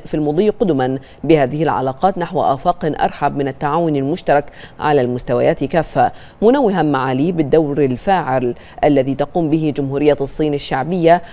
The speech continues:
على الساحتين الإقليمية والدولية، وحرصها على التواصل والتنسيق مع الدول العربية في مختلف القضايا ذات الاهتمام المشترك.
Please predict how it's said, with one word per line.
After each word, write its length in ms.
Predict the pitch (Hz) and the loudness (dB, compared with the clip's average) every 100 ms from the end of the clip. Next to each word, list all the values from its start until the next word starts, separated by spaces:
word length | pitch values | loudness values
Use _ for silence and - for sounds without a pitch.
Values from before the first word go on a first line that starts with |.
| - | -4
على 180 | 175 170 | 2 2
الساحتين 560 | 175 180 180 185 214 196 | 2 0 -2 0 0 0
الإقليمية 600 | 185 - 214 208 233 240 | 0 -2 0 0 4 4
والدولية، 880 | 208 254 214 262 269 226 143 127 - - - | 6 4 2 2 2 2 2 2 2 -6 -2
وحرصها 640 | 131 127 - 190 - 180 139 | 0 2 0 -4 -2 -2 -2
على 200 | 135 135 | 0 -2
التواصل 580 | - 131 151 202 175 156 | 0 2 2 0 0 0
والتنسيق 920 | 208 - 208 165 - 165 190 - 269 - - | 0 -2 -4 -4 -2 -2 -2 -2 -8 -8 -6
مع 160 | 202 233 | 2 4
الدول 280 | 214 269 262 | 4 2 2
العربية 500 | 254 226 220 220 233 | 2 2 0 0 0
في 140 | 233 | 0
مختلف 400 | 190 - 220 214 | -4 -2 -2 0
القضايا 520 | 202 - 180 196 196 | -2 0 2 4 4
ذات 220 | 175 180 170 | 2 0 0
الاهتمام 540 | 160 170 156 160 156 | -2 0 0 0 0
المشترك. 600 | 131 135 208 - 127 107 | -2 -2 -4 -6 -6 -6